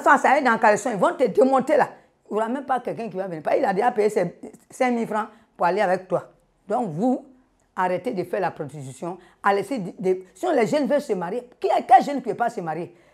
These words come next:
Les jeunes veulent se marier, mais quand ils voient vos caractères là, eh bien, ils ont peur de vous. Quand ils voient ce que vous êtes là, ils ont peur de vous. Ils ont dit, mais ça là, je vais partir avec elle tout de suite, je vais avoir des problèmes. Arrangez-vous un peu pour donner l'envie aux hommes au moins pour qu'ils s'approchent de vous.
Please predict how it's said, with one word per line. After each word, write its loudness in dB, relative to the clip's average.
Les 6
jeunes 4
veulent 2
se 0
marier, 2
mais 6
quand 2
ils 4
voient 10
vos 10
caractères 10
là, 8
eh 8
bien, 4
ils 2
ont 2
peur 2
de -4
vous. -10
Quand 12
ils 8
voient 12
ce 8
que 6
vous 6
êtes 8
là, 8
ils -2
ont 2
peur 8
de 2
vous. 0
Ils -2
ont 2
dit, -2
mais 0
ça 2
là, 2
je 2
vais 10
partir 8
avec 8
elle 8
tout -6
de -6
suite, -6
je -6
vais 4
avoir 2
des 0
problèmes. -4
Arrangez-vous 2
un -2
peu -2
pour -6
donner 0
l'envie 0
aux 2
hommes 4
au -2
moins -2
pour -10
qu'ils -10
s'approchent -4
de -6
vous. -10